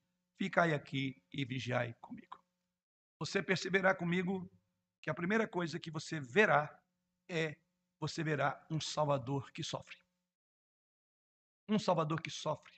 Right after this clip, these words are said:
O local deste evento, diz o evangelista, diz Mateus, é o jardim do Getsemane.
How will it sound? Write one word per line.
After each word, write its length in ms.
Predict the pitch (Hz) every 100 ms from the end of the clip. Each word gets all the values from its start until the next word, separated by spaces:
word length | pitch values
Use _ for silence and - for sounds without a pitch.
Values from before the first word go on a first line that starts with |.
| _ _ _ _ _ _ _ _ 175
O 60 |
local 400 | 208 214 254 269
deste 260 | 226 220 202
evento, 420 | 175 214 277 220
diz 480 | 160 233 208 - - _ _ _ _ -
o 80 |
evangelista, 680 | 180 196 160 175 269 - 165
diz 240 | 151 196 156
Mateus, 600 | 190 170 202 254 - - - -
é 100 | -
o 60 | 220
jardim 460 | 240 226 156 269
do 120 | 254 180
Getsemane. 720 | 185 - - 226 196 135 -